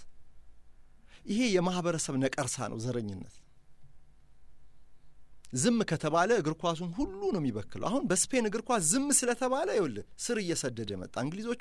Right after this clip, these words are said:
ለዚህ ነው ሳይቃጠል በቅጠል የሚሉት። ገና አንድ ብቅ ሲል ቶሎ ብሎ ያ-፣ ያጠፉታል። አንድ ብቅ ወዲያው ቅጣት፣ ውዝግብ ሳይነሳ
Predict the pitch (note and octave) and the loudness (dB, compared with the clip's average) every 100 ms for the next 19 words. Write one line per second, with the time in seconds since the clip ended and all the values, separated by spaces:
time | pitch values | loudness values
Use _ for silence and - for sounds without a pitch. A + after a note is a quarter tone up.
0 | A3+ G#3 E3+ C3+ - - F3 D#3+ C#3 B2 | 0 0 0 -2 -2 -2 0 2 2 2
1 | B2 A2 G2+ - G#2 G2+ - - - - | 0 0 -2 -4 -6 -6 -10 -16 -18 -18
2 | - - C#3+ F#3 F3+ D#3+ A2+ F3 - - | -18 -6 0 2 4 2 -2 -4 -4 -6
3 | G3+ - B3 G#3+ F#3+ E3+ - - - - | -6 0 2 4 4 2 0 -6 -14 -18
4 | - - - - - - - - - - | -20 -18 -18 -18 -18 -20 -18 -16 -14 -14
5 | - - - B2+ C3 C#3+ G#2+ - - - | -10 -10 -4 2 2 2 -4 -12 -12 -16
6 | - - - - - - - C#3 F3+ F#3 | -20 -20 -20 -20 -18 -18 0 6 8 8
7 | F3 E3+ F3+ G#3+ F3 - G2+ G2 - - | 2 6 8 10 10 6 -2 -4 -8 -6
8 | C3 F3+ B3+ C#4 A#3+ A3+ G#3+ C#3 G2+ | -2 4 6 6 6 6 6 4 -2